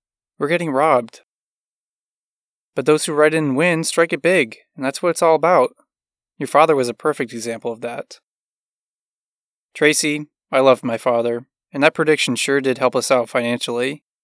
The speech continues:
But even then, he won big, and what was the result? He was forced to participate in the drawing the next year. That meant another slip coming out of the machine, millions more predictions, and even more money. They're always winning. Don't you see?"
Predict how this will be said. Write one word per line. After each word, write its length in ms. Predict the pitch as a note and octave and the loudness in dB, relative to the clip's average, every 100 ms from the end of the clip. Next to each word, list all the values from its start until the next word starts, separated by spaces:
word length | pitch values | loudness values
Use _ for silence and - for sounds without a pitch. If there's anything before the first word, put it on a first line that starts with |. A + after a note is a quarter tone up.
| _ _ - | _ _ -2
But 100 | D#3+ | 0
even 220 | F3 F3 | 0 2
then, 220 | E3+ C3+ | 2 0
he 100 | C#3 | 0
won 200 | D3+ D3 | 0 2
big, 440 | D#3 C3+ A#2 - _ | 4 4 2 -8 _
and 280 | C#3 C3+ C3+ | -6 -4 -2
what 140 | E3 | -2
was 160 | F#3+ - | -2 -4
the 80 | |
result? 520 | F3+ E3+ E3 B2 - - _ _ _ _ _ _ _ | -4 0 2 0 -4 -20 _ _ _ _ _ _ _
He 100 | D#3 | -10
was 100 | C#3+ | -2
forced 240 | E3+ D#3+ | 0 0
to 40 | D#3 | -2
participate 460 | D3 F#3+ - - | -2 -2 -2 -2
in 80 | B2 | -2
the 80 | A#2+ | -2
drawing 300 | B2 A#2+ A#2 | 0 0 0
the 80 | A#2+ | -2
next 260 | A#2+ - | -4 -6
year. 400 | C3+ B2+ A#2 C#3+ _ _ _ _ _ _ _ - | -4 -4 -6 -10 _ _ _ _ _ _ _ -4
That 140 | B2+ | 0
meant 200 | B2+ - | 0 -2
another 300 | A#2 B2+ E3 | -4 -2 -2
slip 320 | - C#3 C3+ | 0 0 0
coming 220 | - B2+ | -2 0
out 100 | C3 | 0
of 80 | C3+ | 0
the 60 | C#3 | -4
machine, 580 | C#3 - A#2+ A#2 A#2+ - - | -4 -4 -4 -6 -8 -14 -8
millions 400 | B2 D#3+ E3+ - | -4 -2 -4 -2
more 160 | D3+ | -2
predictions, 640 | D3 B2 A2+ - A#2 A#2 - | 0 -2 -2 -4 -4 -6 -4
and 80 | |
even 160 | C#3+ D#3+ | -2 -2
more 200 | D#3 D#3 | 0 0
money. 400 | D#3+ B2+ A2+ - _ _ _ _ _ - | 0 -2 -4 -16 _ _ _ _ _ -2
They're 160 | D#3+ | 2
always 320 | D#3 E3 D#3 | 4 2 0
winning. 400 | E3 D#3 A#2 A#2 _ _ _ _ - | -2 -4 -4 -10 _ _ _ _ -6
Don't 220 | C#3 C#3 | -6 -4
you 80 | C3+ | -4
see?" 380 | C3+ D3 F3+ | -4 -4 -8